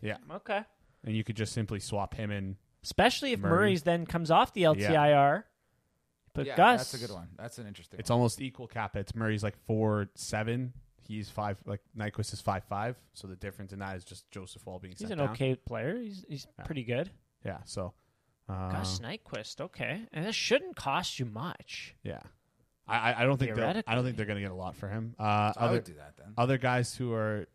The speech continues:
Speaker 1: have a good amount of goals, uh, Sean Corrali. I don't know if I'm that interested in him.
Speaker 2: Yeah.
Speaker 1: Kevin Labanc, ring, ring the bell, keep going
Speaker 2: Oh,
Speaker 1: for him.
Speaker 2: yeah.
Speaker 1: I would give,
Speaker 3: He's
Speaker 1: I,
Speaker 3: barely playing for
Speaker 1: I would
Speaker 3: Sharks.
Speaker 1: give up next year's first for him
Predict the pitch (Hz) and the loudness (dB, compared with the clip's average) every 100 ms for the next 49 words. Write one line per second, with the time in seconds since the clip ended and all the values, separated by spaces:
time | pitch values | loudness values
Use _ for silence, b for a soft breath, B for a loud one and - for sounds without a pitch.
0 | - 104 101 107 104 101 95 117 117 113 | -10 -6 -4 -2 -2 -2 0 6 8 8
1 | 104 - - 98 95 95 95 - 113 101 | 6 -2 -4 -2 0 2 0 0 0 0
2 | - 98 98 98 98 98 92 - - 87 | 2 2 2 0 -2 -4 -6 -12 -14 -10
3 | 90 95 92 90 90 - - 95 95 101 | -10 -8 -8 -8 -10 -12 -10 -8 -4 -2
4 | 101 113 110 107 117 113 113 98 104 107 | -4 -8 -18 -4 0 2 2 2 0 -2
5 | 107 - _ _ 110 104 101 110 107 95 | -6 -14 _ _ -6 -6 -6 -6 -6 -4
6 | 101 101 - 107 104 101 113 107 107 147 | -2 -2 -2 -8 -6 -6 -2 0 6 6
7 | 139 123 101 - 139 147 139 135 113 120 | 6 2 -2 -4 4 6 8 6 4 -2
8 | 101 85 92 127 147 123 127 131 113 117 | -2 -4 4 6 6 6 6 6 4 0
9 | - 101 - 101 - 117 123 | 0 -2 -2 -4 0 0 0